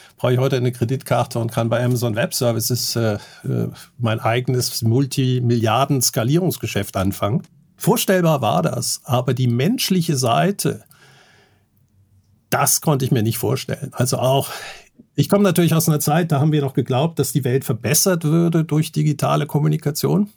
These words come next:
Und ich meine, wenn man heute guckt, was, äh, für Verschwörungstheorien, äh, möglich sind. Frü-, ich nenne es immer so, früher war der Dorfdepp, jedes Dorf hatte seinen Dorfdepp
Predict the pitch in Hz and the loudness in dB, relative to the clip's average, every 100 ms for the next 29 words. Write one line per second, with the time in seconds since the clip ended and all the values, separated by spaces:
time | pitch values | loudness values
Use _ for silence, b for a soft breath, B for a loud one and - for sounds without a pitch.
0 | _ 123 120 113 120 113 123 107 123 139 | _ 0 0 2 0 2 2 2 2 0
1 | 131 - 147 - 117 117 - 120 110 - | -2 -2 -2 -2 -2 -2 0 -2 -2 -2
2 | 120 127 131 135 135 - 123 120 123 127 | -4 -2 0 0 0 0 0 2 0 0
3 | 127 - B B B B B B B 143 | 0 -4 B B B B B B B 0
4 | 117 110 107 165 202 139 - 139 - 143 | 0 2 2 2 2 0 0 -2 0 -2
5 | - 156 - 156 175 170 139 127 - 190 | -2 -4 0 2 4 2 2 2 2 0
6 | 220 190 160 120 147 214 - 180 233 B | 2 2 0 0 -2 -2 0 -2 -2 B
7 | B B 151 190 170 - - - - 139 | B B 4 4 2 -2 -4 -2 0 0
8 | 143 - 156 175 165 170 160 170 165 - | 0 -2 0 2 2 2 2 0 0 -2
9 | 233 | -2